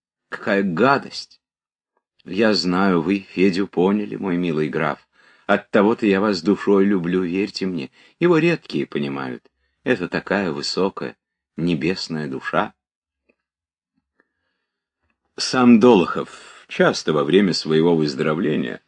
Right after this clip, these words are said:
говорил Ростову такие слова, которых никак нельзя было ожидать от него.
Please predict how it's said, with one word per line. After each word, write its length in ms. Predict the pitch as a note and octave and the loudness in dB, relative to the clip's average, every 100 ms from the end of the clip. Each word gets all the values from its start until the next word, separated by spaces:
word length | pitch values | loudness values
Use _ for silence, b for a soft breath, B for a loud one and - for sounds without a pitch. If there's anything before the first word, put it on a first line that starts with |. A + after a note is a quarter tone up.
| _ _ _ _ - | _ _ _ _ -8
говорил 440 | D#2 F#2 C#3 D#3 | 0 4 6 6
Ростову 480 | C#3+ C3 - D3+ C3+ | 4 2 2 2 4
такие 340 | B2+ A#2+ C#3+ | 4 4 2
слова, 400 | B2+ - A#2 C3+ | 0 2 2 4
которых 580 | C3+ A#2 C3+ B2+ A2 - _ | 2 2 4 4 2 -8 _
никак 460 | F2+ G2+ C3+ D3 | 0 2 0 0
нельзя 340 | C#3+ C3+ A#2 A#2+ | -2 -2 0 0
было 220 | A2+ A2 | 0 0
ожидать 440 | G2+ G2+ E2 C2 | 0 -2 -2 -4
от 140 | B1 - | -10 -10
него. 260 | A#1 A1 | -12 -12